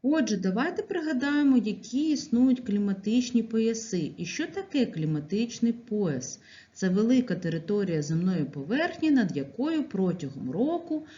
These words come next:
панують певні типи повітряних мас. Наприклад... в арктичному поясі панує арктичне холодне і сухе повітря. В субарктичному поясі повітря змінюється за сезонами.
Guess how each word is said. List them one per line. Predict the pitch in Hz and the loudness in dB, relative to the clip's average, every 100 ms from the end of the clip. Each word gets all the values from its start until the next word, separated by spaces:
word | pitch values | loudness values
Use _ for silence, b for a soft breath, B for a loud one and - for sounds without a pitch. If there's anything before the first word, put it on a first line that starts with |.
| B _ | B _
панують | 160 156 160 156 143 - | 0 2 2 2 0 -4
певні | 196 254 330 302 294 | -2 0 4 4 4
типи | - 175 233 247 233 | 2 2 2 4 0
повітряних | - 156 156 185 185 180 180 - | 0 -2 -2 -2 0 0 0 -2
мас. | 170 143 123 - - - _ _ _ _ - _ _ | -2 -2 -4 -6 -8 -8 _ _ _ _ -20 _ _
Наприклад... | 208 339 330 170 131 127 - - - _ b b b _ _ | -6 -4 -2 -2 -4 -6 -12 -14 -20 _ b b b _ _
в | 170 | -4
арктичному | 214 262 403 415 - 226 180 | -2 0 2 2 4 4 4
поясі | - 156 156 147 - 139 143 - | 0 0 2 2 0 -4 -6 -8
панує | 160 156 220 349 320 - | -4 0 2 2 0 -2
арктичне | 147 151 - 208 247 262 254 | -6 -8 -2 -2 2 2 2
холодне | - 151 139 151 196 196 180 | 0 -4 -2 -2 0 0 0
і | 147 | -6
сухе | - 131 - 175 | -8 -10 -6 -4
повітря. | 185 226 214 220 180 147 131 - - _ _ _ b b b | 0 2 4 4 2 -2 -8 -10 -18 _ _ _ b b b
В | - | -4
субарктичному | 226 185 - 208 202 - 185 - 294 370 | 0 0 0 -4 -4 -2 -2 0 0 0
поясі | 370 349 349 339 302 | -4 -2 -2 -2 -4
повітря | - 156 151 240 254 294 | -2 -2 0 -2 0 0
змінюється | - 160 170 208 233 254 | 0 0 4 4 4 2
за | 226 233 | 0 -2
сезонами. | - 269 202 214 190 180 180 180 | -2 -2 2 4 4 4 2 2